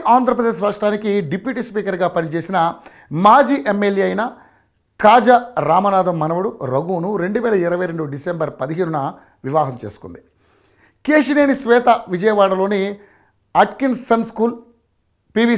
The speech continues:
సిద్ధార్థ, ఊటీలోని లారెన్స్ స్కూల్లో తన ప్రాథమిక విద్యను పూర్తి చేశారు. ఆ తర్వాత బెంగళూరులోని ది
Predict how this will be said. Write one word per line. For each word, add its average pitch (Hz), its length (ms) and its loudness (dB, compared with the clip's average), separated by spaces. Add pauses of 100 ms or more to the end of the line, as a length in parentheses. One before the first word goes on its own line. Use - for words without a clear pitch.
సిద్ధార్థ, 180 400 4 (580)
ఊటీలోని 247 460 4 (520)
లారెన్స్ 240 380 4
స్కూల్లో 196 280 0 (140)
తన 170 120 0 (140)
ప్రాథమిక 185 400 -4 (100)
విద్యను 156 360 -6
పూర్తి 135 240 -10
చేశారు. 117 300 -10 (400)
ఆ - 40 6
తర్వాత 311 400 6 (200)
బెంగళూరులోని 269 580 4 (220)
ది 226 80 2